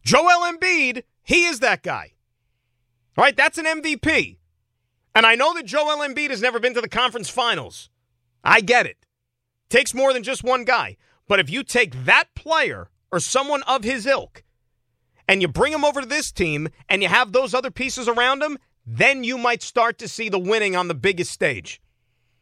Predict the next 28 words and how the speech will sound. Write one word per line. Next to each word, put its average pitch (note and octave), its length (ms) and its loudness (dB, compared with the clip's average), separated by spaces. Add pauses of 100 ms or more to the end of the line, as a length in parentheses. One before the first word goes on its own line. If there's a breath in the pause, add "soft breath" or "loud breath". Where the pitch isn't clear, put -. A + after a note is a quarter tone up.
(320)
Sometimes D4 420 2
it's A3 80 -14
called C4 220 0
just E3+ 260 -8
getting B3 240 0
out B3+ 180 4
of G3 80 -6
a F#3 40 -10
certain F3 320 -4
situation. C#3+ 720 -4 (2250)
And A3+ 140 2
this C4+ 140 0
is A#3+ 100 0
a A#3+ 60 0
Knicks C#4+ 240 -2
franchise, G3+ 480 0
by G3 180 2
the F3+ 80 -2
way, G#3+ 420 0 (400)
which A#3+ 220 0
is G#3+ 120 -2
only D#4 260 -2
starting C#4+ 480 -2
to B3+ 200 -8
establish B3+ 720 -2
that A3+ 200 2
winning A3 400 -4
culture. A3 520 -4